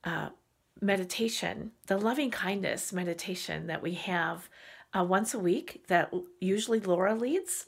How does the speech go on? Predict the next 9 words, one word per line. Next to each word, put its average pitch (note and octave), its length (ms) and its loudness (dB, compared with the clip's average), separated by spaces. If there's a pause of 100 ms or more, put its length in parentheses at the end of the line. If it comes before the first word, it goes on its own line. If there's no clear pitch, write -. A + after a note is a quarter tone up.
Sometimes G3 680 -4
it's D#4+ 140 -6
Grady. C4 540 0 (180)
We E3+ 140 -2
don't D#3+ 140 0
wanna F3 200 -2
forget A3+ 300 -4
him A#3 220 -6
too. F#3 320 -4